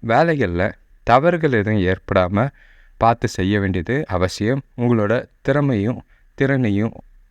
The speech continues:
வெளிப்படுத்தி நாள்ல உங்க வேலைகளை முடிக்க வேண்டியது அவசியம். கணவன் மனைவிக்குள்ள பார்த்தீங்கன்னா, சின்னதா ஈகோ இருக்கிற மாதிரி இருக்கும். அதை விட்டு கொடுக்கறது நல்லது. அதே மாதிரி எந்த ஒரு விஷயத்துக்கும் அவங்கள எதிர்பார்த்து நிக்க வேண்டாம்.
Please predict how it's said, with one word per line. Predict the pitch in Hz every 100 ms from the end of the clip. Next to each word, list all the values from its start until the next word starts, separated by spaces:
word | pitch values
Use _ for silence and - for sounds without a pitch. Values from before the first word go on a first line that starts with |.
| _
வெளிப்படுத்தி | 113 139 131 113 92 113 120 -
நாள்ல | 98 104 110 98 107 - _
உங்க | 107 107 98 95
வேலைகளை | 92 110 120 113
முடிக்க | 95 92 98 -
வேண்டியது | 90 85 85 143 -
அவசியம். | 92 85 82 85 87 104 - - - _ - -
கணவன் | - 160 156 123
மனைவிக்குள்ள | 101 95 - 110 107 92
பார்த்தீங்கன்னா, | 87 90 90 139 - - _ -
சின்னதா | 139 120 123 107
ஈகோ | 117 113 98
இருக்கிற | 90 92 87
மாதிரி | 90 98 95
இருக்கும். | 90 82 - 101 87 - - _ -
அதை | - 113
விட்டு | 104 104 113
கொடுக்கறது | - 92 - 87 87 131
நல்லது. | 131 90 90 85 117 151 - _
அதே | - 98 120
மாதிரி | 120 90 87 98 113 - - _ _
எந்த | - 113 120
ஒரு | 117 101
விஷயத்துக்கும் | 98 - 98 87
அவங்கள | 123 104 98 110 107 98
எதிர்பார்த்து | 95 - 92 -
நிக்க | 90 85 -
வேண்டாம். | 87 85 85 95